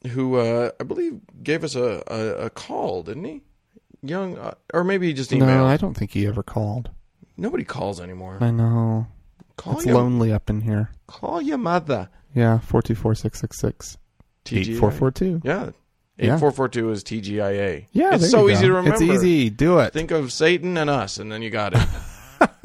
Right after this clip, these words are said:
Speaker 1: Six six six
Speaker 2: Beverly Hills.
Speaker 1: and T G I A.
Speaker 2: <laughs>
Speaker 1: Oh, in Beverly Hills.
Speaker 2: Inexplicably Beverly Hills.
Speaker 1: Right, which is the four two four.
Speaker 2: That's the four two four.
Speaker 1: Yeah.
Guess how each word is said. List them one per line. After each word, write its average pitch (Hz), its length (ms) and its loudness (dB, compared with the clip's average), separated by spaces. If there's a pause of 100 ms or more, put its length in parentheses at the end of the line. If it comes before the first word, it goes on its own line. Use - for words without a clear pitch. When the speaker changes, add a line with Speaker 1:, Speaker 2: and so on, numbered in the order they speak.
(160)
Speaker 1:
Six - 80 -12
six 131 240 4
six - 20 -
Speaker 2:
Beverly 127 360 6
Hills. 107 460 4
Speaker 1:
and 139 220 0
T 147 160 0
G 135 220 4
I 127 100 6
A. 113 600 0
Speaker 2:
<laughs> - 40 -8
Speaker 1:
Oh, 135 200 4
in 147 180 2
Beverly 143 300 6
Hills. 175 160 6
Speaker 2:
Inexplicably 131 640 4
Beverly 107 460 4
Hills. 85 220 -2
Speaker 1:
Right, 110 220 2
which 117 160 -2
is 120 80 0
the 110 100 -2
four 120 200 0
two 107 160 -6
four. 92 320 -6
Speaker 2:
That's 117 180 2
the 120 80 -4
four 107 180 0
two 113 160 0
four. 87 380 -2
Speaker 1:
Yeah. 104 280 -4